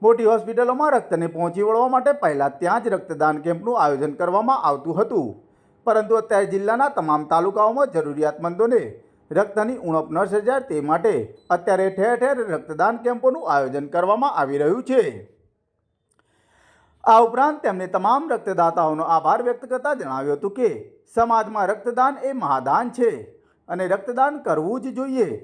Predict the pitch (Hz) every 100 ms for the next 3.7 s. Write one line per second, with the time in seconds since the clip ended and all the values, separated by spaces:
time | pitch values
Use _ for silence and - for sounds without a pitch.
0 | - 165 175 180 175 147 180 226 254 285
1 | 269 285 294 262 160 143 180 208 - -
2 | _ _ - 185 196 180 151 180 262 269
3 | 269 285 240 262 269 139